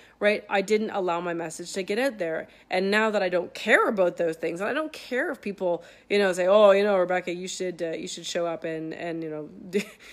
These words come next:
do something with your hair and maybe, you know, slap on a little bit of makeup." I mean, if that's what's stopping you from listening to me, then you're not my peer. You're not my person.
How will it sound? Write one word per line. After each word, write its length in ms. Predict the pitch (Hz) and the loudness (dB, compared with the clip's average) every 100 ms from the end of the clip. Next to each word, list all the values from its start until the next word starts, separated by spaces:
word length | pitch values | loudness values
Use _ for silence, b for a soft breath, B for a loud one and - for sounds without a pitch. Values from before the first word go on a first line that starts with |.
| B B | B B
do 160 | 226 285 | 0 4
something 380 | 240 240 226 | 4 4 4
with 140 | 214 190 | 4 2
your 140 | 185 | 0
hair 280 | 202 220 202 | 2 4 4
and 80 | 196 | 4
maybe, 220 | 202 190 | 2 2
you 80 | 196 | 0
know, 200 | 185 - | -2 -6
slap 320 | - 208 202 | 0 0 0
on 140 | 202 | -2
a 40 | 190 | 0
little 140 | 190 | -2
bit 120 | 185 | -2
of 40 | 190 | -2
makeup." 360 | 247 277 294 | -4 -2 -4
I 100 | 269 | -2
mean, 180 | 285 294 294 B B | -4 -4 -6 B B
if 180 | 247 220 | -2 2
that's 260 | 233 277 | 2 2
what's 140 | 370 320 | 0 -4
stopping 360 | 233 214 240 | -2 -2 -2
you 100 | 233 | -4
from 160 | 226 202 | -2 -2
listening 380 | 196 190 247 254 | -2 -2 -2 -2
to 100 | 269 | -2
me, 160 | 277 | -2
then 280 | 285 208 196 | 0 -2 -4
you're 220 | 185 190 | -2 -2
not 180 | 185 170 | 0 -2
my 160 | 156 147 | -4 -10
peer. 220 | - - - | -10 -14 -4
You're 120 | 190 | -2
not 180 | 196 139 | 0 -4
my 140 | 156 | -6
person. 600 | 151 160 160 - - - | -8 -10 -10 -12 -12 -14